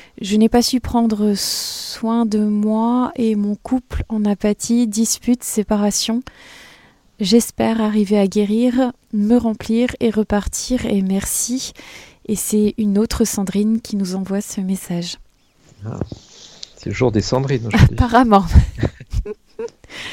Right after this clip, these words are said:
Speaker 2: Bon. Il n'est jamais trop tard pour apprendre à se remplir.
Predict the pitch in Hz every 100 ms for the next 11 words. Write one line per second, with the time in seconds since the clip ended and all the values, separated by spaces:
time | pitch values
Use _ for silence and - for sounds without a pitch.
0 | - - - - - _ _ _ - -
1 | - - - - - _ - 101 98 113
2 | 95 87 - - - - - _ _ _
3 | _ _ _ - - - _ _ _ 131
4 | 135 135 120 120 156 151 156 - - 127
5 | 117 113 113 113 - - _ - 110 104
6 | - 113 107 95 - - - 87